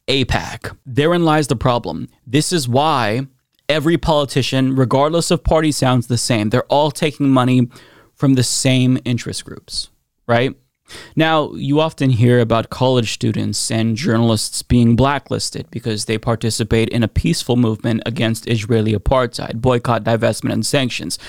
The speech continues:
But do you think there's gonna be any consequences for a sitting congressperson saying that we should turn Gaza into a parking lot? Of course not, because that type of dehumanizing rhetoric is normalized in the United States and, to be fair,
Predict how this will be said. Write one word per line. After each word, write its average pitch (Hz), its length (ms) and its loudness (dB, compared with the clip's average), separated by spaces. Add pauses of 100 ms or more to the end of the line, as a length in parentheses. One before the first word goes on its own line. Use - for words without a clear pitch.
(240)
But 135 120 0
do 135 80 2
you 165 120 2
think 165 200 0
there's 135 180 0
gonna 127 180 2
be 123 160 0
any 127 180 2
consequences 123 720 0
for 123 160 0
a 117 60 0
sitting 135 420 2
congressperson 143 960 -2 (300)
saying 143 300 2
that 131 120 -4
we 123 120 0
should 117 200 -4
turn 123 260 2
Gaza 117 360 2
into 113 200 2
a 107 60 2
parking 131 400 -2
lot? 175 320 0 (1700)
Of 131 100 -4
course 175 280 0
not, 107 180 -4
because 120 260 2
that 135 220 -2
type 143 240 -4
of 123 140 -4
dehumanizing 120 760 2
rhetoric 113 440 2
is 110 200 0
normalized 110 680 0
in 110 120 -2
the 110 60 -2
United 98 300 -2
States 107 440 -2
and, 107 120 2
to - 60 0
be 104 120 2
fair, 135 380 2